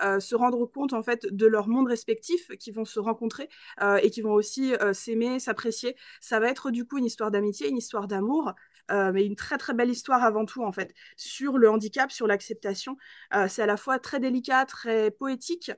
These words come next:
On est sur vraiment un quotidien, euh, qui prête la part belle, surtout aux conversations, aux sous-entendus,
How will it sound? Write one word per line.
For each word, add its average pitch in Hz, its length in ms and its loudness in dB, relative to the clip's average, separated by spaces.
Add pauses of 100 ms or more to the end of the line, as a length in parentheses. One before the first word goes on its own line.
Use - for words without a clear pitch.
(280)
On 202 80 -4
est 220 80 0
sur 214 200 -4
vraiment 233 260 2
un 247 80 4
quotidien, 247 760 0
euh, 202 220 4
qui 208 320 -10
prête 269 400 -6
la 214 220 0
part 214 220 0
belle, 240 360 0
surtout 262 480 -6 (200)
aux 208 100 2
conversations, 240 640 -2 (220)
aux 214 80 4
sous-entendus, 240 600 -2